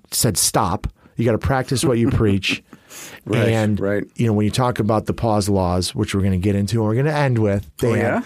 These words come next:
Speaker 2: All right,
Speaker 1: Gotta,
Speaker 2: good.
Speaker 1: all right, we're gonna always end in a
Speaker 2: Good.
Speaker 1: positive. This is not gonna
Speaker 2: Sure.
Speaker 1: be Debbie Dan Downer,
Speaker 2: All right,
Speaker 1: okay?
Speaker 2: good.
Speaker 1: Uh,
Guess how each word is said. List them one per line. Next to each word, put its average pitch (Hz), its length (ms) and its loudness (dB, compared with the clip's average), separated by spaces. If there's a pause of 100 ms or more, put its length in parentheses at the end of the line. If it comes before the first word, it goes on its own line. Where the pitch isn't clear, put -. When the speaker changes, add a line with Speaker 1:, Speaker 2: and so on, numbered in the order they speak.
(100)
Speaker 2:
All 127 80 0
right, 262 120 0
Speaker 1:
Gotta, 113 140 2
Speaker 2:
good. 110 80 0
Speaker 1:
all 131 100 0
right, 131 180 2
we're 123 120 0
gonna 123 180 -2
always 143 220 0
end 151 120 0
in 156 60 0
a 165 40 0
Speaker 2:
Good. 196 100 -2
Speaker 1:
positive. 127 480 0
This 123 80 -2
is 131 40 -4
not 135 120 -2
gonna 143 140 0
Speaker 2:
Sure. - 100 0
Speaker 1:
be - 20 0
Debbie 143 240 2
Dan 143 380 0
Downer, 120 500 0
Speaker 2:
All 117 60 2
right, 117 240 2
Speaker 1:
okay? 135 80 2
Speaker 2:
good. 120 180 0 (400)
Speaker 1:
Uh, 120 300 0